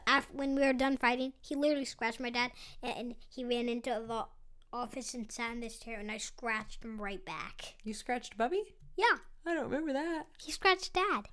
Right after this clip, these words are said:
Speaker 2: Oh, goodness gracious. But you guys were being brothers and wrestling and doing brother things, weren't you? So one of the questions I asked your brother, I'm gonna ask you. What do you think makes a good friend? What makes somebody a good friend?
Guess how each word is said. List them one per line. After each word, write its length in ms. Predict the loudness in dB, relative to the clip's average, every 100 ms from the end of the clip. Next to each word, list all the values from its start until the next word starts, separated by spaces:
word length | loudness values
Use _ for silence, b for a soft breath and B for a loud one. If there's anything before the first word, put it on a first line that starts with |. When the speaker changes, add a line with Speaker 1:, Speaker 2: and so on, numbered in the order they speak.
| -4
Speaker 2:
Oh, 160 | -2 -2
goodness 380 | 0 -2 -2
gracious. 580 | -6 -4 -4 -4 -8 -8 -16 -20 -12 -8
But 180 | -2
you 80 | 0
guys 200 | 2 2
were 80 | 2
being 200 | 0 0
brothers 420 | 0 2 0 -2
and 200 | -2 -2
wrestling 500 | -2 -2 -2 -2 -2
and 140 | -2 -4
doing 200 | -4 -2
brother 220 | -4 -4
things, 320 | -6 -8 -8
weren't 180 | -8 -10
you? 160 | -12 -14 -18 -14
So 240 | -4 2 2
one 140 | 4
of 40 |
the 60 | 2
questions 300 | 0 -2 0
I 60 | -2
asked 200 | -2 -4
your 80 |
brother, 200 | 0 0
I'm 120 | 0 -2
gonna 160 | -2
ask 240 | -4 -4 -2
you. 140 | -2
What 260 | 0 0 0
do 80 |
you 100 | 0
think 220 | 0 -2 -2
makes 280 | -4 -2
a 60 | -4
good 220 | -2 -4
friend? 380 | -2 -2 -2 -2
What 120 | -2 -2
makes 200 | -2 -2
somebody 300 | -4 -2 -2
a 60 |
good 180 | -4 -4
friend? 380 | -2 -2 -4